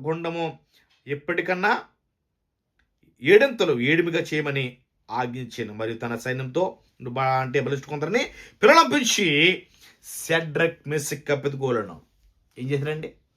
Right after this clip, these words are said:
ఇసిరేశారు. ఇసిరేస్తే, ఇసిరేసి,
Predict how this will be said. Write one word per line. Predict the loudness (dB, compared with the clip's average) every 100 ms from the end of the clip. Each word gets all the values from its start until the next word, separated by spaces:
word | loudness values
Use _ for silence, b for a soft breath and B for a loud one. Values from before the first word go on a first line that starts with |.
| _ _ _
ఇసిరేశారు. | -14 -8 -6 -6 -10 -14 -18 _ b b b b -10
ఇసిరేస్తే, | -6 0 0 0 -4 -4 -4 -10 -16 _ _ b b -4 -4 -4 -2 -2 -2 -8
ఇసిరేసి, | -6 0 0 0